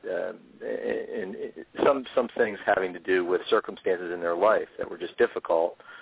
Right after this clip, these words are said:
And, uh, Christopher methodically straightened them out, uh, over the course, uh, with, with their help, assisted them,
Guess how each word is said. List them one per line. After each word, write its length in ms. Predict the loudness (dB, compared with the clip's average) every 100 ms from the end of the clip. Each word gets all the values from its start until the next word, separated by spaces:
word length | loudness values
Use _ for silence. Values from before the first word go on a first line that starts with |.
| -20 -20 _ _ _ 0
And, 340 | 2 2 0
uh, 160 | -2 -2 -6 -16 _ _ _ 2
Christopher 440 | 2 2 0 2
methodically 1000 | 2 4 6 6 4 -2 -4 -4 -8 -18 _ _ -16 -8
straightened 480 | 2 2 2 -4 0
them 200 | 2 4
out, 340 | 4 4 0 -8 _
uh, 360 | 0 2 2 2
over 220 | 0 0 0
the 80 |
course, 340 | -2 2 2 2
uh, 160 | -2 -4
with, 280 | 2 2 4
with 160 | 2 4
their 160 | 2 4
help, 280 | 4 4 2
assisted 460 | -2 -2 0 -2
them, 180 | -2 0